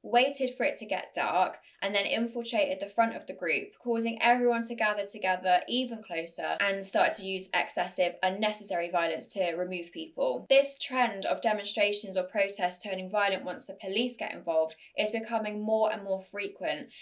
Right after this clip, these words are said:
and echoes the B L M marches of last year. I think sadly for many, it is only just now that we're realising the true extent of police brutality. This was a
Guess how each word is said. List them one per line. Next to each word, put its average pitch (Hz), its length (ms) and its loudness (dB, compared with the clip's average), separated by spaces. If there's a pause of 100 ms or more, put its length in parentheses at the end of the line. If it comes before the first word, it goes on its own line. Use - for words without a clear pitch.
(120)
and - 120 0
echoes 208 400 0
the - 60 -20
B 208 140 0
L 202 120 2
M 190 140 0
marches 175 420 -4
of 175 120 -4
last 175 360 0
year. 185 400 0
I 220 160 2
think 233 240 2
sadly 233 380 2
for 226 140 -6
many, 208 400 0
it 143 160 2
is - 140 -2
only 214 260 2
just 208 340 2
now 214 600 2
that 185 200 0
we're 190 180 6
realising 180 460 4
the 180 60 -12
true 196 340 0
extent 190 360 -2
of - 180 -10
police 185 260 -6
brutality. 180 920 -4
This 285 260 6
was 294 240 6
a 247 140 -2